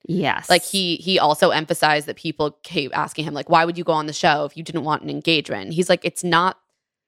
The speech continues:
Speaker 2: that I was not open to it. I just,
Speaker 1: Yeah.
Speaker 2: like, basically got to the,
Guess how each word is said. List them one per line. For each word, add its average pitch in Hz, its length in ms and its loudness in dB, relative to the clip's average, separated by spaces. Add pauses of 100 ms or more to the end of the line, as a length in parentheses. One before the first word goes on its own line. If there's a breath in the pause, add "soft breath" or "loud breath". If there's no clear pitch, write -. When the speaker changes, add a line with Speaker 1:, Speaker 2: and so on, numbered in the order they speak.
(280)
Speaker 2:
that 170 160 6
I 147 220 -2 (840)
was 160 240 4
not 147 380 -2
open - 460 0
to - 180 -6
it. - 300 -6
I 156 100 0
just, 147 280 -2
Speaker 1:
Yeah. 139 100 -4
Speaker 2:
like, 156 300 -4 (360)
basically 170 440 0
got - 320 2
to 165 100 -8
the, 135 400 -8